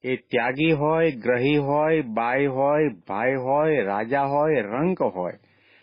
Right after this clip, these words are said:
કે દુનિયાની કોઈ પણ સાધક વ્યક્તિ હોય, એના ભક્તિ માર્ગમાં, આધ્યાત્મિક માર્ગમાં વિઘ્નરૂપ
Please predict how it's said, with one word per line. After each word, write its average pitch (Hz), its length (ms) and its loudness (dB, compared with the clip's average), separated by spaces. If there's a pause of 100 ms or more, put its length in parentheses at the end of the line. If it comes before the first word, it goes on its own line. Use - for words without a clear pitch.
(100)
કે 170 100 0
દુનિયાની 196 520 2
કોઈ 214 480 2
પણ 151 400 -2 (220)
સાધક 123 460 -4
વ્યક્તિ 120 440 -6
હોય, 92 360 -10 (1800)
એના 135 220 -4
ભક્તિ 123 500 -4
માર્ગમાં, 160 480 0
આધ્યાત્મિક 139 580 -4
માર્ગમાં 127 560 -4
વિઘ્નરૂપ 120 580 -2